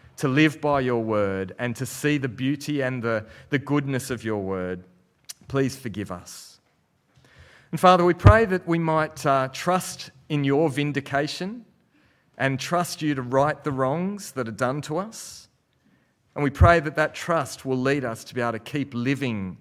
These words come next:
by trusting your word rather than having to, uh, get our own justice. Father, please make us delight in your word. And please help us to follow our Lord Jesus in that great example he has set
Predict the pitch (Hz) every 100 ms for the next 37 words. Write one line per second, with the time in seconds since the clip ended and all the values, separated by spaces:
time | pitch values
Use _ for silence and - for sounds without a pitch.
0 | - - 110 107 - 135 131 - 123 110
1 | 107 101 95 92 85 82 - _ _ _
2 | _ _ _ _ _ 110 110 101 98 110
3 | 107 104 104 104 98 95 98 92 92 _
4 | - - 110 101 98 101 110 113 104 85
5 | - - - - - _ _ _ _ _
6 | _ _ _ _ _ _ 143 135 135 175
7 | 160 - 131 127 113 - 120 107 110 110
8 | 104 110 101 95 90 90 87 82 - _
9 | _ _ _ - _ - 110 135 135 135
10 | 120 120 110 110 - 123 120 110 107 104
11 | 110 110 101 95 90 78 78 71 - -
12 | - _ _ - 107 - 110 117 127 139
13 | 113 110 117 113 113 104 104 98 - -
14 | 78 64 -